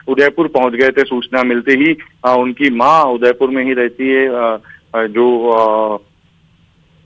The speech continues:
उदयपुर के अंदर सूरजपोल थाना इलाके के अंदर, अ, जो एक, अ, कॉलोनी बनी हुई है,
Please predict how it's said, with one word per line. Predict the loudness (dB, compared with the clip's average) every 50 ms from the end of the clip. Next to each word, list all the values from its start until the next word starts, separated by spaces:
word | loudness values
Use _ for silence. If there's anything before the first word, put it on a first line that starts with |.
| _ _ _ _ _ _ _ _ _ _ _ _ _ _
उदयपुर | -2 2 2 2 2 2 -2 0
के | 2 0
अंदर | 2 2 0 -2
सूरजपोल | -2 -2 0 0 0 0 0 0 0 2 2
थाना | 2 0 0 0 0
इलाके | 2 2 0 0 0 -2 -2
के | -2 0
अंदर, | 0 0 0 2 2 2 4 4 2 2 2 -2 -8 -18 _ _ -4
अ, | -4 -2
जो | 0 0 0 0
एक, | 0 -2 -2 0
अ, | 0 0 2 2 2 2
कॉलोनी | 2 2 0 2 2 2 2 0 0
बनी | -2 -2 -2 -2
हुई | -4 -4 -2
है, | 0 -2